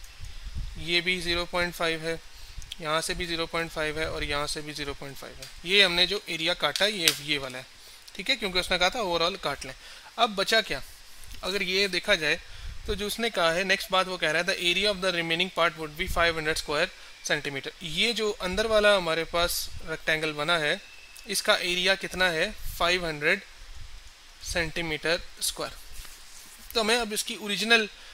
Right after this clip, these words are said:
length width चाहिए। अगर आप देखें तो ये अगर x plus five है, यहाँ से लेकर यहाँ तक x plus five है, तो यहाँ से भी पॉइंट फ़ाइव कट गया और यहाँ से भी पॉइंट फ़ाइव कट गया,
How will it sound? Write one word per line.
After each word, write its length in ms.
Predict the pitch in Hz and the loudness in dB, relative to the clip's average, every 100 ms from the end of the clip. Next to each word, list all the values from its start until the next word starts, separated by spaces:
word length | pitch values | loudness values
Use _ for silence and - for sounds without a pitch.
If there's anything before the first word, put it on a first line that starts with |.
| - - | -6 0
length 300 | 175 170 165 | 0 0 -4
width 200 | 156 - | -4 -4
चाहिए। 320 | 123 117 131 - - - - - 214 | -6 -6 -8 -12 -12 -16 -16 -8 -2
अगर 160 | 214 | 2
आप 100 | 262 208 | 2 2
देखें 340 | 190 190 190 | 0 2 0
तो 180 | 202 208 | 0 -4
ये 340 | 170 170 226 | -2 2 4
अगर 180 | 240 233 | 4 2
x 200 | 214 - | 2 0
plus 240 | 220 208 - | 0 0 2
five 320 | 165 151 151 | 0 0 -2
है, 120 | 135 - | -6 -10
यहाँ 220 | 151 151 185 | -4 0 2
से 120 | 202 | 2
लेकर 280 | 175 190 175 | 0 0 -2
यहाँ 200 | 151 165 | 0 0
तक 180 | 185 170 | 0 0
x 160 | - | 0
plus 300 | - 165 - 147 | 0 0 2 2
five 220 | 139 139 | 2 -4
है, 60 | 131 - - - - - | -4 -6 -6 -6 -8 -4
तो 80 | 214 | 0
यहाँ 240 | 190 190 | 4 4
से 140 | 214 247 | 4 2
भी 100 | 240 | 2
पॉइंट 260 | 226 220 | 2 0
फ़ाइव 200 | 214 226 220 | 2 0 2
कट 140 | 196 | 0
गया 200 | 196 214 220 - - - - - - - - - | 2 0 -2 -12 -12 -12 -14 -16 -14 -12 -12 -6
और 100 | 208 | -2
यहाँ 220 | 190 180 214 | 0 2 2
से 120 | 233 | 0
भी 120 | 226 | -2
पॉइंट 280 | 208 190 196 | 2 2 2
फ़ाइव 240 | - 202 - | 2 -2 0
कट 140 | 170 151 | -2 -2
गया, 200 | 143 | -4